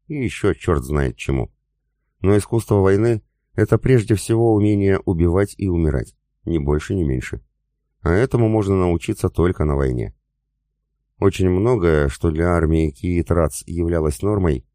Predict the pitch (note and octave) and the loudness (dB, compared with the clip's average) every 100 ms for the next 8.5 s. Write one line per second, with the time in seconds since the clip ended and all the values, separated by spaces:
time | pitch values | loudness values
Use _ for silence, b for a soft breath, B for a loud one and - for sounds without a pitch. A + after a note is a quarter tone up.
0 | - E2 F2 E2+ D#2 C#2+ E2 D#2 C#2+ A1+ | -12 -6 -2 -2 -2 0 -2 -2 -6 -8
1 | - _ _ _ _ _ - D#2 - F#2 | -12 _ _ _ _ _ -4 0 2 4
2 | F2+ F#2 F2+ G2+ G2+ D#2 D2+ - F2+ G#2 | 4 2 0 0 0 0 -2 -2 -2 0
3 | F#2 E2 D#2 E2+ A2 - F2+ F2+ D#2+ F#2+ | 0 0 -2 -2 -4 -4 -2 -2 -2 -2
4 | F2+ - F2 F2+ F2 G2+ G#2 D#2 C2 B1 | -2 -2 -2 -2 -2 -2 0 0 0 -2
5 | _ _ _ G2 G#2 B2 - G2 F#2 G#2 | _ _ _ 0 2 2 2 0 2 0
6 | - F#2 - B2 A2+ F2 C#2+ - - F2 | 0 -2 -2 -4 0 0 -2 -4 -2 0
7 | F#2+ E2+ F2 E2+ D#2+ E2+ D#2+ D#2 D2+ D#2+ | 0 0 0 0 -2 -2 0 -2 -2 -4
8 | - C2 A#1 G#1 | -2 -2 -2 -6